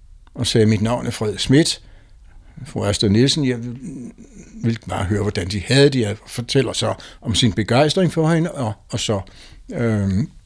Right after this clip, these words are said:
kommer det ind. Hun var ikke særlig udfarende selv, og hun var på mange måder en meget privat person på det tidspunkt. Ja, det forblev hun selvfølgelig resten af sit liv,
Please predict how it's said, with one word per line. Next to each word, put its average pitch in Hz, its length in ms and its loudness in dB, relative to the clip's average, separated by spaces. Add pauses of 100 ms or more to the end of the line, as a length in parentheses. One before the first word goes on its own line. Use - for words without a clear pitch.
(1000)
kommer 190 240 6
det 190 160 2
ind. 131 180 0 (240)
Hun 156 140 4
var 160 60 6
ikke 185 140 2
særlig 143 220 2
udfarende 123 460 0
selv, - 340 2 (960)
og 143 100 -4
hun 143 220 2
var 131 280 0 (400)
på 147 100 0
mange 147 240 4
måder 143 160 6
en 143 60 4
meget 127 180 4
privat 170 440 2
person 120 400 0
på 117 80 -2
det 120 180 -2
tidspunkt. 110 640 -2 (720)
Ja, 101 60 -6
det 107 140 -2
forblev 127 440 0
hun 120 140 2
selvfølgelig 110 440 -2
resten 101 280 -2
af 110 60 -4
sit 110 240 -8
liv, 117 300 -4